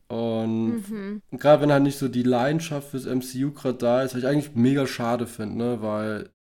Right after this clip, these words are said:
Speaker 1: als
Speaker 2: Ja.
Speaker 1: wir damals, wir haben ja dann nach Falcon and Winter Soldier angefangen, wo wir die beiden Sachen nochmal zusammengefasst haben, also WandaVision und
Speaker 2: Ja.
Speaker 1: Falcon.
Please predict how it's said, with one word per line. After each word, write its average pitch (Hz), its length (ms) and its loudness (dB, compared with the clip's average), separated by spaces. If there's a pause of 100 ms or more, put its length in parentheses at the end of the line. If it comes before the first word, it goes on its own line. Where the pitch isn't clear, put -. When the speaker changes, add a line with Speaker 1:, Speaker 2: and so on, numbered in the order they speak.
(220)
Speaker 1:
als 107 300 -2
Speaker 2:
Ja. 117 60 -6
Speaker 1:
wir 139 180 2
damals, 131 760 0
wir 127 80 0
haben 131 140 -2
ja 131 80 0
dann 120 240 0
nach 117 640 -2 (380)
Falcon 143 420 -4
and 127 100 2
Winter 170 180 0
Soldier 165 400 -2
angefangen, 170 600 -4 (120)
wo 117 100 -8
wir 117 100 -4
die 123 260 -4
beiden 127 340 0
Sachen 131 140 -2
nochmal 123 200 -2
zusammengefasst 135 920 -4
haben, 143 580 -6
also 120 180 -8
WandaVision 117 520 -2
und 110 80 -2
Speaker 2:
Ja. 110 80 -8
Speaker 1:
Falcon. 151 560 -4